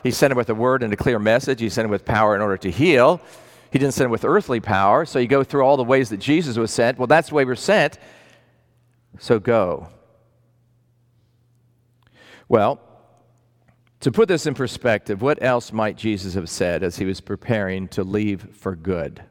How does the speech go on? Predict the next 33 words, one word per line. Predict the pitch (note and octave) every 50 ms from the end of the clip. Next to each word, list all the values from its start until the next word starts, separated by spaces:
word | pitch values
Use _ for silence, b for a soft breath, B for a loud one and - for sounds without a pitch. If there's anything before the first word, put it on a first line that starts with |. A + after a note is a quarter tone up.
| _ _ _ _ _ _ _ _ _ _ _ _ _ _ _ _ _ _ -
Don't | C#3 C3+
worry, | C3 A#2+ A2
he's | C#3 B2+ -
gonna | E3 C#3+ A#2+
come | - - A#2+ G2+
back. | F#2 G#2 G2+ - - -
I | G2+
know | G2+ G#2 F#2
that. | F2 F2 E2 E2
I | D#2
mean, | E2+ F2+ - E2+
for | F2+ - - A#2+
good | A2+ C3 A#2 G2 - - - -
for | - G2+
now. | F#2+ E2+ D2+ C#2+ - - B B B B B B B B B B B B B B
He | - E3+ F3
says, | D#3 - - E3 D3 C3+ C3 B2 - - - - - -
he | - C#3 D#3
could | C#3 - F#3 G#3+ A3+
have | G#3 D#3 -
said, | - - C#3+ B2 A#2 A#2 A#2 A2+ - - - _ _ _ _ _ _ _ - - -
"Well, | G2+ G#2+ A#2 D3 E3 F#3+ G3+ G#3+ G#3+ G#3 G3 F3+ B B B B B B B B B B -
it's | A2+ A2+ G#2 - - -
really | B2+ E3+ F#3+ E3+
been | D#3+ C#3+
a | A2+
great | F#2+ F#2 G2 A2+ C#3+ F3+ F#3 -
time | - E3 D3+ D3+ D3
with | B2+ A2 G#2 -
you | G#2 G2 G2
all. | F#2 F#2 F#2 F#2+ A#2+ D#3 F#3 E3+ D#3 - - b b b b b b b b
Sorry | - - - - - - - B2+ C#3 C#3+ D#3 E3 D#3+
it | D3+